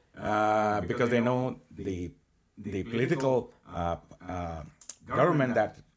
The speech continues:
at the time, if it's People's Party, they know it's a stable one. They can predict what policies,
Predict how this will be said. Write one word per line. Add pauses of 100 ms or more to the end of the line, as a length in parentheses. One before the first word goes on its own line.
at
the
time,
if
it's
People's
Party,
they
know
it's
a
stable
one. (200)
They
can
predict
what (180)
policies,